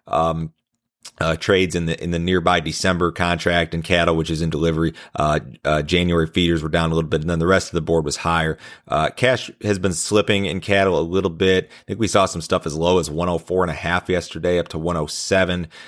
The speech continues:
Um, the box beef market was down sharply again, and that's been a trend here this week. Ahead of the cash open, the Dow Jones is down forty points, S and P's down ten, uh, bonds are up just a little bit, U S dollar unchanged. Crude oil is up fifty-five cents at forty-six oh seven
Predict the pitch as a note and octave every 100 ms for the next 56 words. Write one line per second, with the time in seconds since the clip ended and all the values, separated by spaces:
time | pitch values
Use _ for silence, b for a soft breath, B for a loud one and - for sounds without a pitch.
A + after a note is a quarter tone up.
0 | B - E2 D#2+ D#2 D#2+ A#2 - G2 F#2
1 | F2 E2+ E2+ E2 D#2+ E2+ E2+ - F2 E2
2 | E2+ D2+ D#2+ E2+ E2 D#2+ E2+ - E2+ D#2
3 | - - E2 D#2 E2 D#2 D#2 - E2 D#2+
4 | D#2+ - B B B F#2+ A#2 G#2+ G2+ A2+
5 | G#2+ E2 A2+ A2+ G#2+ G2+ G#2+ F#2+ G2+ G#2+
6 | G2 E2+ F#2+ G2 G2 G2 F2 G#2+ F#2+ -
7 | A#2 G#2+ G2 F#2+ G2 F2+ F2 D#2+ - G#2+
8 | G#2 F#2+ - B B - E2 E2 B2+ F#2+
9 | F#2 F2+ D#2 - F2+ F2 F2+ E2 F2 F#2
10 | F2+ - F2+ F2+ F2+ G2 G2 - F2+ F2
11 | E2+ E2 - - B B - B2 A2 G#2
12 | F#2+ F#2+ E2 E2+ D#2+ F2 - - C3 A#2+
13 | E2+ F#2+ E2+ - E2+ E2 - D2+ - F2+
14 | F2 D#2+ F#2 - D#2+ - - G#2 F#2 D#2+
15 | D#2+